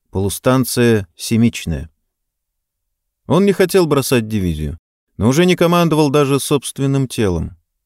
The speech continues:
Ноги будто отбиты, нет их ниже колен. Серебряные колокольца часто-часто, потоком звенят в голове, наполненной бессвязными замысловатыми видениями.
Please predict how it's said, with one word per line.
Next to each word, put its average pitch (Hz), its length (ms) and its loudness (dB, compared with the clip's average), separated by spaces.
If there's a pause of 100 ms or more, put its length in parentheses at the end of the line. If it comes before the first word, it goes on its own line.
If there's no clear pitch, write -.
(420)
Ноги 147 320 2
будто 110 480 0
отбиты, 107 640 0 (400)
нет 123 340 2
их - 320 -10
ниже 95 340 0
колен. 92 440 -2 (580)
Серебряные 135 580 2
колокольца 127 760 0
часто-часто, 127 1300 -2 (460)
потоком 113 760 0 (280)
звенят 110 520 2
в 101 80 -8
голове, 113 680 2 (320)
наполненной 113 640 2
бессвязными 123 960 0
замысловатыми 104 800 -2
видениями. 82 640 -6